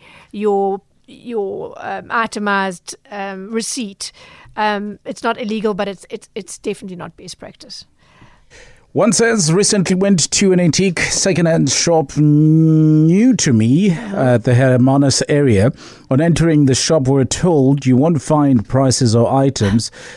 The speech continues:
Speaker 2: as we are actually an auction house and most items have a reserve price and you'd have to ask for a price. Is this acceptable?"
Speaker 1: No, because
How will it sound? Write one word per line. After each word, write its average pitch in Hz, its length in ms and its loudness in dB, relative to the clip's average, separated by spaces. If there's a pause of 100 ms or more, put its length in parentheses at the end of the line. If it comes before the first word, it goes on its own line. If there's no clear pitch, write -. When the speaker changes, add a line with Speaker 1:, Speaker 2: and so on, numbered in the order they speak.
Speaker 2:
as 117 460 2
we 120 380 4
are 120 340 -2
actually 139 520 2
an 117 160 4
auction 131 480 -2
house 139 580 0
and 110 180 2
most 139 300 0
items 117 480 -2
have 107 360 0 (440)
a 110 220 2
reserve 110 540 2
price 107 440 0
and 104 160 0
you'd 107 160 0
have 101 400 -2
to 117 160 -4
ask 110 360 -4
for 98 220 -2
a 85 40 -6
price. 85 520 -6 (260)
Is 104 200 0
this 120 200 0
acceptable?" - 720 -4 (760)
Speaker 1:
No, 294 420 -2
because 269 600 -4